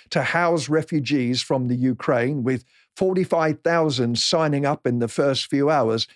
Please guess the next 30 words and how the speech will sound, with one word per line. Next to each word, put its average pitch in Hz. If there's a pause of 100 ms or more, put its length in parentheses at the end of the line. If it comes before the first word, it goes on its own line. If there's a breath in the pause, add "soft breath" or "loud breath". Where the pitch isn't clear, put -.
(140 soft breath)
and 131
the 135
number 135
is 123
rapidly 120
climbing. 110 (280 soft breath)
Yes, 196
those 185
who've 170
responded 147
to 123
that 110
call 131
are 147
certainly 180
embracing 120
uncertainty 143
and 120
change 127 (280 loud breath)
as 160
they 165
welcome 170
people 147
that 120
they 135
don't 143
know 117
into 147
their 147
homes. 104